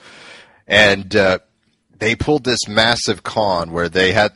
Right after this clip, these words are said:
they were playing mind games with them, saying Sting had already joined us. And, uh, Luger chased, uh, Hogan down, or one of them, to a limo.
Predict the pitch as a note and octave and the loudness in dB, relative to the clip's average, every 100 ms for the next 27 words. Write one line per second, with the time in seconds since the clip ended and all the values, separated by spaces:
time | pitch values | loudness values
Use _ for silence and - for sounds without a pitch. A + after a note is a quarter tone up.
0 | - G#2 G2 A2+ G#2+ F2 F2 G2 F#2+ F#2+ | -4 -4 -2 -2 -4 -4 -4 -4 -2 -4
1 | G2 F#2 F#2+ G2 F#2 G2 F2+ - - G2 | -6 -8 -10 -12 -8 -8 -6 -8 -6 -4
2 | F#2+ F#2 F#2 F2+ F2+ E2 F2+ F2 F#2 G2 | -6 -6 -4 -4 -6 -8 -8 -6 -6 -8
3 | G2 - - - - - - - F#2+ G2 | -10 -14 -18 -20 -20 -20 -20 -6 0 0
4 | F#2 F2 F#2+ F2+ F2 E2 - G#2 A#2+ A2+ | 0 -2 0 0 0 -4 -8 -4 -2 0
5 | G#2+ G2 - - B2 A2+ - - A2 G#2 | 0 -2 -6 0 0 0 -4 0 2 4
6 | G2+ G2 - _ _ _ _ - - A2 | 2 -2 -6 _ _ _ _ -8 -2 -2
7 | G#2+ G2+ F#2+ G2 G2 F#2+ F#2+ G2 F2 F2 | -2 -6 -2 0 0 -4 -6 -6 -6 -4
8 | F#2 A2 F2+ F2 - F2 E2 G#2 F2+ D#2+ | -2 -2 -4 -8 -6 -4 -4 -4 -4 -6